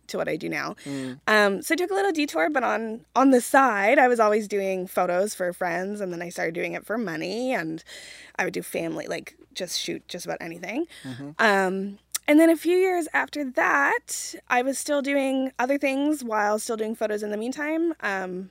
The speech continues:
Speaker 1: on top of whatever job I was working. And I had a couple of people ask about weddings. So I took a few on just to give it a, a try.
Speaker 2: Mm.
Speaker 1: Um, the first one I ever did was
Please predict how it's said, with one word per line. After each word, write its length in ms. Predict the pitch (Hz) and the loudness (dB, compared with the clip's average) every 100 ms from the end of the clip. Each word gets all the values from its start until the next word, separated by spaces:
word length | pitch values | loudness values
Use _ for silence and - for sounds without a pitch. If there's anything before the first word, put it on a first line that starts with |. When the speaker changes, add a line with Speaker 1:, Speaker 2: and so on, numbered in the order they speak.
| _ | _
Speaker 1:
on 140 | 208 190 | -10 -8
top 260 | 196 185 | -6 -6
of 220 | 190 185 180 | -8 -10 -6
whatever 300 | 180 175 180 | -6 -4 -4
job 320 | 160 165 185 | -6 -6 -4
I 60 | |
was 140 | 190 180 | -6 -6
working. 400 | 180 - 240 302 - - - - - - _ 277 | -8 -8 -6 -8 -10 -20 -18 -18 -18 -20 _ 2
And 520 | 277 277 269 269 262 | 4 4 2 0 0
I 120 | 240 | -2
had 120 | 247 262 | -2 -2
a 40 | |
couple 180 | 254 262 | -2 -4
of 60 | |
people 180 | 247 240 | -4 -4
ask 180 | 226 220 | -4 -4
about 140 | 233 | -4
weddings. 500 | - 233 202 180 175 - - _ - | -2 0 -2 -4 -10 -18 -20 _ -12
So 500 | - 220 208 240 - | -2 0 0 -2 -2
I 360 | 226 214 208 226 | 0 2 0 -2
took 360 | 254 247 _ - - | -6 -8 _ -14 -12
a 80 | |
few 440 | 269 269 247 269 320 | -8 -6 -4 -2 -4
on 380 | - 175 160 151 440 466 247 | -4 -6 -4 -4 -4 -4 -8
just 220 | 233 - | -10 -8
to 60 | 226 | -6
give 140 | 202 | -4
it 120 | 196 | -4
a, 240 | 202 196 220 _ _ _ - | -4 -6 -8 _ _ _ -10
a 120 | 240 | -8
try. 600 | - - 233 71 - 415 403 - | -6 -4 -2 -2 -2 0 -2 -4
Speaker 2:
Mm. 180 | 247 233 | -6 0
Speaker 1:
Um, 220 | 214 196 | 0 0
the 80 | 196 | 0
first 220 | - 262 | 0 2
one 100 | 214 | 2
I 20 | |
ever 160 | 190 190 | 0 0
did 260 | 180 175 175 | -2 -4 -4
was 360 | 160 160 - | -4 -6 -10